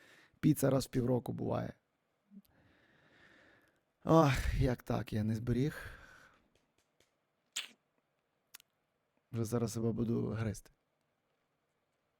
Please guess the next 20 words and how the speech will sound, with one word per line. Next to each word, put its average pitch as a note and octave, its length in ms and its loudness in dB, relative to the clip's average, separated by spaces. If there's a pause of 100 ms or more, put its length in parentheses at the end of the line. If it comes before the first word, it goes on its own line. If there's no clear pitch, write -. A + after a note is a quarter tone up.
(880)
Так - 180 0
от, A2+ 160 4
я A2+ 60 2
думав, C3 260 2
це B2+ 120 -2
відео C3+ 320 4
якесь, B2+ 320 0 (1200)
знаєте, C#3+ 320 0
типа, - 280 -8
про - 180 -6
бюджет, F#3 600 6
як C3+ 120 0
там C3 140 2
бюджет E3+ 340 2
розпланувати, B2+ 580 -4 (100)
більш B2+ 240 -4
такий - 260 -4
має C3 220 2
розважальний B2+ 520 -2
к-, - 160 -20